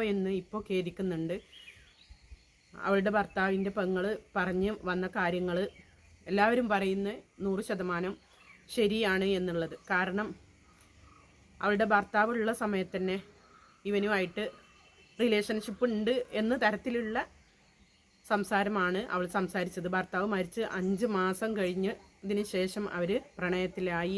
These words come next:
എന്നൊക്കെയാണ് പറയുന്നത്. ഭർത്താവ് മരിച്ച് ഏകദേശം ഒരു വർഷം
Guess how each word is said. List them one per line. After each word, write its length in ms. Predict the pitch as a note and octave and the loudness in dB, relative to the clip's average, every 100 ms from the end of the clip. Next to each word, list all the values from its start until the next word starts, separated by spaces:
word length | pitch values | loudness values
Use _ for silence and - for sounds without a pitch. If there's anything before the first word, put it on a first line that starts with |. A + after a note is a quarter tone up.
| F#3 | 0
എന്നൊക്കെയാണ് 500 | F#3+ F#3 F#3+ F3 F3 | -2 -2 -2 -2 -2
പറയുന്നത്. 420 | E3 E3 E3 D#3 E3 - - - - - - _ - - - - - E3 | -2 -2 -4 -6 -12 -16 -20 -20 -20 -20 -20 _ -20 -20 -20 -20 -16 -8
ഭർത്താവ് 320 | F3+ F3 F3+ G3+ | -6 -2 0 2
മരിച്ച് 380 | G3+ F#3+ - A3+ - G3 | 2 0 -2 -4 -2 -2
ഏകദേശം 380 | F#3+ F#3+ F#3+ G#3 | 2 0 0 2
ഒരു 80 | F#3+ | 2
വർഷം 240 | F3+ - | 2 0